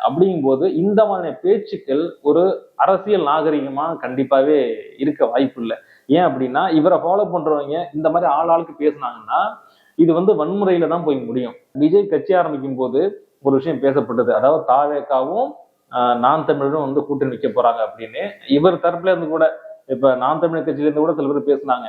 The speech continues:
"நாங்க வந்து எப்படி ஒண்ணா சேர்ந்து தமிழ்நாட்டை மாத்த போறோம்" அப்படிங்கிற மாதிரி. சீமான் தரப்புலயும் சீமான் சொன்னாரு, "ஆஹ், தம்பி கூப்பிட்டா கண்டிப்பா நான் மாநாட்டுக்கு போவேன்" அப்படின்னு.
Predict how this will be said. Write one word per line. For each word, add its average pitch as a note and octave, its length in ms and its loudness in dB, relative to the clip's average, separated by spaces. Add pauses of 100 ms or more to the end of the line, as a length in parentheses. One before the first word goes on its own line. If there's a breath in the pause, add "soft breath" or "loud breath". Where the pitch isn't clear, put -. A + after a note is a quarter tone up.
(120)
"நாங்க C3 260 0
வந்து D3 380 2
எப்படி C3 280 0
ஒண்ணா C3+ 260 -4
சேர்ந்து C3 360 -2
தமிழ்நாட்டை B2+ 380 0
மாத்த B2+ 240 0
போறோம்" A#2 280 -4
அப்படிங்கிற A2+ 320 -14
மாதிரி. A#2 380 -4 (300 soft breath)
சீமான் F3 380 2
தரப்புலயும் E3 400 -2
சீமான் D#3 360 -4
சொன்னாரு, C3+ 360 0 (380)
"ஆஹ், A2 380 -2
தம்பி D#3+ 420 2
கூப்பிட்டா E3+ 320 2
கண்டிப்பா C#3+ 340 -2
நான் C3 100 -4
மாநாட்டுக்கு B2+ 480 -2
போவேன்" B2 280 0
அப்படின்னு. A2 420 -8